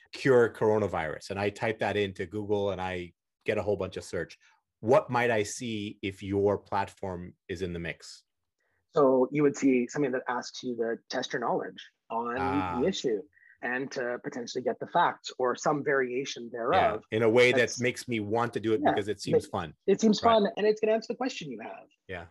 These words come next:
Speaker 2: It's gonna do both things, right? It's not a, a web page you're gonna have to figure out where the thing you're looking for is and where the piece of information is. It, it delivers to you the, A, the piece of information we hope you're looking for, but B, importantly, opens you up to learning about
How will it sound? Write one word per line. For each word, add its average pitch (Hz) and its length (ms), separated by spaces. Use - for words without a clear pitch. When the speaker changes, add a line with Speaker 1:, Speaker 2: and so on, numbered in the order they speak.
Speaker 2:
It's - 120
gonna 202 140
do 196 100
both 180 280
things, 214 320
right? 135 160
It's 151 120
not 160 160
a, 160 140
a 139 60
web 131 200
page 139 220
you're 123 80
gonna 123 120
have - 140
to - 80
figure 123 220
out 123 160
where 127 140
the 113 180
thing 139 160
you're 120 100
looking 143 220
for 123 320
is 127 260
and 120 120
where 131 160
the 135 80
piece 135 220
of 120 100
information 123 580
is. 104 140
It, 110 100
it 117 140
delivers 160 420
to - 140
you 104 400
the, 127 240
A, 135 420
the 131 200
piece 156 220
of 123 60
information 120 520
we 107 100
hope 123 240
you're - 100
looking 117 380
for, - 400
but - 160
B, 139 200
importantly, 127 440
opens 127 380
you 110 100
up 127 180
to 110 560
learning 123 280
about 101 300